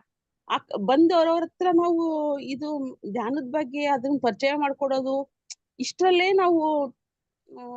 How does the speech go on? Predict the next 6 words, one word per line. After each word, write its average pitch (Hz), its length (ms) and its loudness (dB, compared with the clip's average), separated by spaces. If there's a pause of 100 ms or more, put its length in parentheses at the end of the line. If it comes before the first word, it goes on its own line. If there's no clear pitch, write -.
ಟೈಮ್ 285 320 2 (180)
ಹೋಗುತ್ತೆ 269 480 0
ಬಿಟ್ರೆ, 185 400 0 (420)
ಅದು 240 180 0
ಬಿಟ್ರೆ 330 300 2 (180)
ಸ್ವಾಧ್ಯಾಯ, 214 520 4